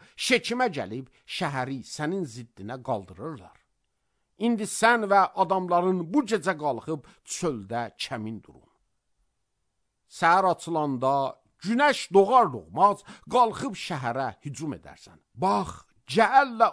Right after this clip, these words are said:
adamları sənin ziddinə çıxanda əlindən gələni et." Əbimeleklə adamları gecə ikən qalxdılar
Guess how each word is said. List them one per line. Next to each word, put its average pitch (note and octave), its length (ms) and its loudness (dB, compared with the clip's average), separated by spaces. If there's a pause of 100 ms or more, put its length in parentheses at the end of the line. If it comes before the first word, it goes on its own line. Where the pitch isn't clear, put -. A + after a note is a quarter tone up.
adamları D3+ 680 -2
sənin A#3 440 -2 (100)
ziddinə C#3+ 500 -6
çıxanda G2+ 720 -8 (460)
əlindən G#3+ 680 0
gələni G3 480 -2
et." - 320 -4 (2750)
Əbimeleklə B2+ 880 -8
adamları A#2+ 640 -8
gecə C#3 440 -10
ikən C3 400 -10
qalxdılar A#2+ 640 -8